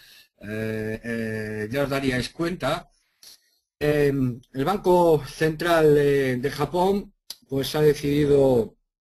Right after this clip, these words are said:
eh, ponerse,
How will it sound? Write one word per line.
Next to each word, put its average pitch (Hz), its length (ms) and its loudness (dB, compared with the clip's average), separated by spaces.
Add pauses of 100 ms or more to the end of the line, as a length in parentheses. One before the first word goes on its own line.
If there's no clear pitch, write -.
(800)
eh, 120 360 -4
ponerse, 131 1000 0